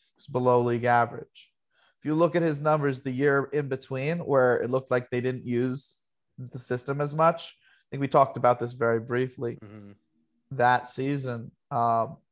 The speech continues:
Speaker 1: his numbers were slightly above league average. And then you take it to, like, twenty sixteen, he's, like, twenty percent above league average. And then his first year was, like, thirty percent above league average. So he is getting worse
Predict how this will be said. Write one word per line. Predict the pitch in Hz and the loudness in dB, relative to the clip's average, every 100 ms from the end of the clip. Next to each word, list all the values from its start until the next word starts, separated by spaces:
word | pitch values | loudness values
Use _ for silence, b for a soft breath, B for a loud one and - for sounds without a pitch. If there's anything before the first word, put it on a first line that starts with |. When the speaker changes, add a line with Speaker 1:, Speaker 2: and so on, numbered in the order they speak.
| - | -10
Speaker 1:
his | 135 131 | -8 0
numbers | 131 123 123 120 | 0 2 -2 -4
were | 123 | -8
slightly | - - 135 127 - 127 | -8 -4 2 2 2 -2
above | 120 135 131 | 0 0 0
league | 120 117 | -4 -4
average. | 117 110 92 - - _ b b b _ | -6 -6 -12 -14 -20 _ b b b _
And | 143 | -2
then | 151 | 0
you | 147 | 0
take | - 165 156 | 2 2 2
it | - | -4
to, | 139 | -4
like, | 135 131 | 0 0
twenty | - 147 131 | 2 -2 -2
sixteen, | - 127 - - 180 147 | -4 -6 -6 -8 -4 -4
he's, | 131 | -2
like, | 127 117 | -4 -4
twenty | - 127 123 | -4 -6 -6
percent | 131 - 120 | -10 -6 -4
above | 113 113 113 | -4 -4 -4
league | 117 117 | -4 0
average. | 120 117 113 - b b b - | 2 2 -4 -10 b b b -8
And | 135 | -6
then | |
his | 127 | -2
first | - 170 - | 4 4 4
year | 135 | 0
was, | 123 | 0
like, | 117 | -4
thirty | - 135 127 | 0 2 0
percent | 123 117 117 117 | -6 -6 -6 -6
above | 117 117 | -2 -2
league | 117 113 | -2 -2
average. | 120 113 - | -2 -4 -6
So | 151 | -8
he | - 190 | -6 -2
is | 226 202 | -2 0
getting | 147 175 196 160 113 | 4 4 4 0 -4
worse | 113 196 185 - - | 0 2 2 -2 -14